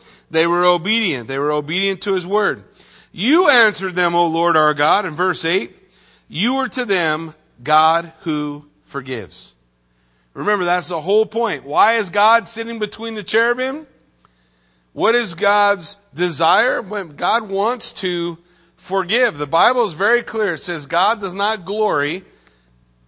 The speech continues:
in the destruction of the wicked, but that the wicked would repent and live. So what's God want?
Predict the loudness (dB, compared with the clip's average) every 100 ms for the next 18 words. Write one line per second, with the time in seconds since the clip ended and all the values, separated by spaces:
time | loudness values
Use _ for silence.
0 | _ _ _ -8 -6 -6 -8 -4 0 0
1 | 0 -4 -4 -2 -2 -2 -6 -16 -18 _
2 | _ _ _ _ _ _ _ _ _ _
3 | _ -4 -4 -4 -6 -2 -2 -2 -4 -4
4 | -6 -8 -8 -10 -4 -2 -2 -6 -18 -20
5 | _ _ _ _ _ _ _ _ -12 -8
6 | -6 -6 -8 -16 _ _ _ _ _ _
7 | _ _ _ _ _ -16 -10 -6 -6 -2
8 | 0 0 -2 -8